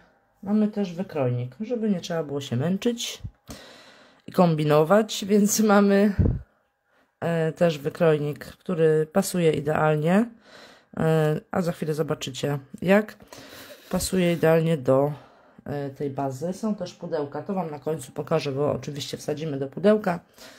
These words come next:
Są pudełka oczywiście z, e, pełną szybką, ale są też pudełka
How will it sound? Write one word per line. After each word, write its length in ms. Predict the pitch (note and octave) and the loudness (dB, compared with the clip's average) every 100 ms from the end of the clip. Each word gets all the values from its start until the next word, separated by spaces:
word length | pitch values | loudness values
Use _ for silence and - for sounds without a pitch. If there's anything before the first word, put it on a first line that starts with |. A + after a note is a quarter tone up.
| - _ | -20 _
Są 260 | - F#3 F3 | -6 -4 -4
pudełka 480 | D#3+ E3 E3 E3+ | -2 0 0 -2
oczywiście 580 | D3+ D3+ C#3+ E3 - D3+ | -4 -4 -10 -8 -2 -2
z, 220 | C3 - | -2 -4
e, 440 | D#3+ D3+ D3 C#3+ B2+ - _ _ _ _ _ _ _ _ | 0 0 0 -2 -8 -18 _ _ _ _ _ _ _ _
pełną 340 | F3+ E3 D3+ | -2 -2 -2
szybką, 580 | D3+ B3+ C4+ - G#3 G3+ G3+ _ _ _ _ _ | -4 -4 -4 2 4 4 0 _ _ _ _ _
ale 240 | G#3 A#3 A#3 | 0 2 2
są 240 | G3 F#3+ | 0 -2
też 220 | F#3+ F#3 | -4 -6
pudełka 840 | - D#3+ E3 D#3+ - E3+ E3 E3+ | -8 -6 -2 -2 -4 -4 -2 -2